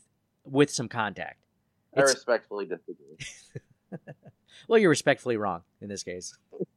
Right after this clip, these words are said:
Speaker 1: <laughs> I, and then the other thing was,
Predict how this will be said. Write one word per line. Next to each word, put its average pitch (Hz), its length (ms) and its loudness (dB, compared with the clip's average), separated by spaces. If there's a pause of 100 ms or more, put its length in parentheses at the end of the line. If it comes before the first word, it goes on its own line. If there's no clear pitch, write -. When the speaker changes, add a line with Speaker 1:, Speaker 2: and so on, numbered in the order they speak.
(260)
Speaker 1:
<laughs> - 1120 -6
I, 160 300 8 (120)
and 160 160 4
then 185 120 8
the 190 100 8
other 247 140 6
thing 156 300 0
was, 127 360 0